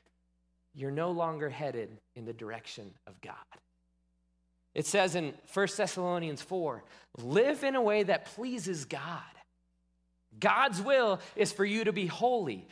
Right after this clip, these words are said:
so stay away from sexual sin. Then each of you will control his own body and live in holiness and honor,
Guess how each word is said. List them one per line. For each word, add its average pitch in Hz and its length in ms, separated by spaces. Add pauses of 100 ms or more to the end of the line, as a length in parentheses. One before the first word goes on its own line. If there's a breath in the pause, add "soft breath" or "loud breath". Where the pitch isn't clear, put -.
(140)
so - 160
stay - 460
away 262 300
from 226 200
sexual 208 540
sin. 196 400 (560 soft breath)
Then 247 300
each 240 320
of 233 140
you 226 160
will 208 160
control 208 920
his 175 280
own 202 320
body 160 500 (260 loud breath)
and 160 240
live 185 260
in 139 120
holiness 196 840
and 143 180
honor, 123 460